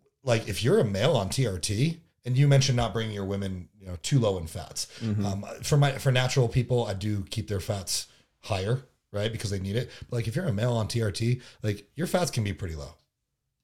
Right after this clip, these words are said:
Speaker 1: Like, th-, your, your hormones are pretty much synthetically being de-, delivered. So
Speaker 2: Well, my only question, like, I don't have a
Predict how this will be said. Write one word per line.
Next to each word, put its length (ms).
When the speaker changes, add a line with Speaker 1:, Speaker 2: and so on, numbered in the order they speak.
Speaker 1:
Like, 260
th-, 140
your, 300
your 160
hormones 340
are 60
pretty 220
much 180
synthetically 640
being 480
de-, 160
delivered. 460
So 640
Speaker 2:
Well, 320
my 160
only 160
question, 300
like, 240
I 80
don't 140
have 200
a 240